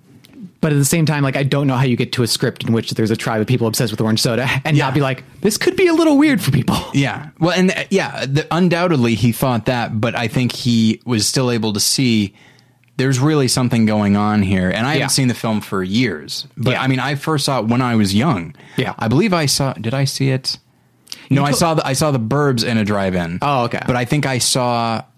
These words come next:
Speaker 2: I think I saw the film in the theater or maybe on video. I don't remember. Either way, I saw it roughly when it came out.
Speaker 1: Yeah.
Speaker 2: And I was young. I liked it then, <laughs> which is weird.
Speaker 1: Huh?
Speaker 2: Um, and my parents loved it.
Speaker 1: Yeah.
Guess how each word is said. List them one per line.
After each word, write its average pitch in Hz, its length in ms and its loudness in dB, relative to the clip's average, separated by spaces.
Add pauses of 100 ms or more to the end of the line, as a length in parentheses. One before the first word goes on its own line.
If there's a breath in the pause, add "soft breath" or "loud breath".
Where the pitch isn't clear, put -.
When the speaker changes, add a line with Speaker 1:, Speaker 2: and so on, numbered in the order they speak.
Speaker 2:
I 107 140 -4
think 151 180 -2
I 139 60 0
saw 131 200 0
the 123 80 0
film 120 300 0
in 143 160 2
the 151 80 4
theater 143 400 2
or 117 160 2
maybe 117 280 4
on 113 140 2
video. 101 220 2
I 98 60 -2
don't 110 100 0
remember. 95 220 -2 (300 loud breath)
Either 175 220 2
way, 135 160 2
I 120 160 -4
saw 120 280 -2
it - 40 -8 (360)
roughly 151 480 2
when 123 220 2
it 131 140 -2
came 113 240 2
out. 95 200 0
Speaker 1:
Yeah. 98 300 -2
Speaker 2:
And 110 80 -2
I 127 140 0
was 110 200 2
young. 98 440 0 (560 loud breath)
I 110 80 -4
liked 139 280 0
it - 140 -4
then, 113 400 -2 (380 loud breath)
<laughs> - 360 -20
which - 300 0
is 143 160 2
weird. 123 500 2
Speaker 1:
Huh? 196 340 -2
Speaker 2:
Um, 123 520 2 (220)
and 131 120 -2
my 113 120 0
parents 131 400 -2
loved 95 320 -4
it. - 100 -18 (140)
Speaker 1:
Yeah. 123 240 -2